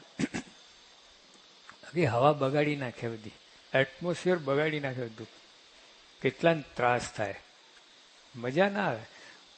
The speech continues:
કોક કોક ઉપર ગુસ્સો કરતો હોય તો, તો મજા ના આવે. જોજો,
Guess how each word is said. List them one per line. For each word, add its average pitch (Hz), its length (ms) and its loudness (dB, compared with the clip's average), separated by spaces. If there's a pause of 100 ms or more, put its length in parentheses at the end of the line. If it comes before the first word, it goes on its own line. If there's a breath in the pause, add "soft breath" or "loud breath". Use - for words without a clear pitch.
(120)
કોક 214 240 8 (100)
કોક 185 200 4
ઉપર 185 240 4
ગુસ્સો 170 420 2
કરતો 185 320 4
હોય 190 60 4
તો, 185 280 6
તો 175 180 6
મજા 139 340 0
ના 123 120 -2
આવે. 117 100 -4
જોજો, 120 280 -8